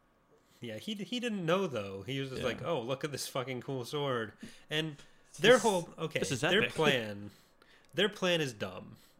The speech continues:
Speaker 2: Mm-hmm.
Speaker 1: Everyone's plan is dumb.
Speaker 2: Mm-hmm.
Speaker 1: Because they're doing this saying, like, "Oh, we're gonna hide Din. He's gonna think they're getting attacked by Bo-Katan because Bo-Katan wants to attack him.
Speaker 2: Mm-hmm.
Speaker 1: And they're never gonna suspect Din is here."
Speaker 2: Mm-hmm.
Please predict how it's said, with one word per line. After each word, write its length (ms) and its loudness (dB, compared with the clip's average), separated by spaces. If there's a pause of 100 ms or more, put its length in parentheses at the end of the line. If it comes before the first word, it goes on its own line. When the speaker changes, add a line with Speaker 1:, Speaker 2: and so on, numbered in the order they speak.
(160)
Speaker 2:
Mm-hmm. 240 -2 (200)
Speaker 1:
Everyone's 480 4
plan 360 0
is 120 -4
dumb. 420 -12 (180)
Speaker 2:
Mm-hmm. 240 -4 (680)
Speaker 1:
Because 760 2
they're 300 6 (100)
doing 300 2
this 200 4
saying, 320 0
like, 240 -4
"Oh, 120 2
we're 100 -2
gonna 200 -2
hide 320 -2
Din. 220 0
He's 160 -2
gonna 220 -4
think 360 -6 (360)
they're 120 2
getting 220 2
attacked 340 -4
by 120 0
Bo-Katan 680 -4
because 280 -10
Bo-Katan 560 -6
wants 260 -10
to 120 -10
attack 340 -4
him. 140 -8 (220)
Speaker 2:
Mm-hmm. 220 -8
Speaker 1:
And 80 -6
they're 80 0
never 260 4
gonna 180 -4
suspect 480 -6
Din 180 0
is 100 -6
here." 340 -10
Speaker 2:
Mm-hmm. 220 -4